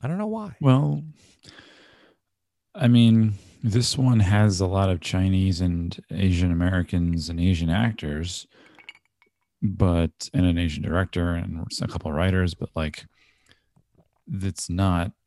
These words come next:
Speaker 2: it's not like a gung ho China movie. I mean, the villain is still Chinese, so it's not like it shows China in any great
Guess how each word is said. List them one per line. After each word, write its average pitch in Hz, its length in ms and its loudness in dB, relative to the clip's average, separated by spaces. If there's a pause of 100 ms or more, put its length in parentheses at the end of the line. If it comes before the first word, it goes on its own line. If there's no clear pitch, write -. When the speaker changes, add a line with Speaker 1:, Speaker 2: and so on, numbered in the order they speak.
Speaker 2:
it's - 220 -8
not - 160 2
like 104 160 -6
a - 80 -8 (100)
gung 92 280 0
ho 90 220 4
China 85 480 -4
movie. 90 680 -2 (1000)
I 151 60 -8
mean, 85 160 -6
the 78 80 -8
villain 85 320 0
is 85 100 -4
still 87 220 -4
Chinese, - 800 -6 (1000)
so - 200 -4
it's 85 140 -6
not 104 80 0
like 92 180 0
it - 80 -8
shows 90 380 -2
China 87 320 -4
in 80 140 -4
any 80 220 -6
great 80 340 -8